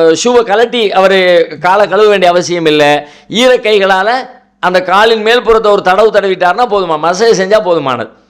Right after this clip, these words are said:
இப்படி ரசூலுல்லாஹ் நமக்கு அனுமதி கொடுத்துருக்குறாங்க, சலுகை கொடுத்துருக்குறாங்க.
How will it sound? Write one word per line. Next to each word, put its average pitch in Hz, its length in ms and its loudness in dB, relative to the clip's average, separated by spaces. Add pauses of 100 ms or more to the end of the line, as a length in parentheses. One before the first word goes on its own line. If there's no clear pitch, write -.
(440)
இப்படி 262 300 0
ரசூலுல்லாஹ் 226 440 2
நமக்கு 214 180 0
அனுமதி 233 300 0
கொடுத்துருக்குறாங்க, 190 560 -4
சலுகை 208 360 2
கொடுத்துருக்குறாங்க. 160 600 -6